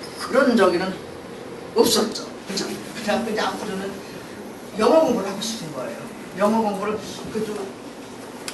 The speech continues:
간단한 대화라도 할 수 있는 기껏한데요. "어디서 왔느냐? 이름이 뭐냐? 나 영어 못한다." 이 정도밖에 못해, 영어라고는. <laughs> 이제 앞으로 영어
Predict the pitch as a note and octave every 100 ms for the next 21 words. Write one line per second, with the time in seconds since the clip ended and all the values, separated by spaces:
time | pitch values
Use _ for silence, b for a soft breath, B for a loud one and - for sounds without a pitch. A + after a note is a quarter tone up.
0 | - - A#3 C#4+ C4 G#3+ G#3 G#3 G3+ G3+
1 | G#3+ - A#3+ A#3+ G3+ F3+ F#3+ A#3+ - -
2 | - - - - - C#4 A#3+ A#3+ B3 G3+
3 | G#3+ G3+ A3 A3+ A#3 - F#3+ E3+ E3 F#3
4 | A3 B3 F#3+ E3 D#3+ E3+ F3+ - - -
5 | A3 A3 G3+ A3+ G#3+ - G#3+ A3 - -
6 | D4+ B3+ - A#3+ A#3 G#3 G#3+ A3+ G3 G3
7 | - G#3 A3+ - - D4+ - A3 D#4 D#4+
8 | C4+ A3+ A3+ G3 - E3 - - - -
9 | - - B3 G#3+ A3+ A3 G3+ G#3+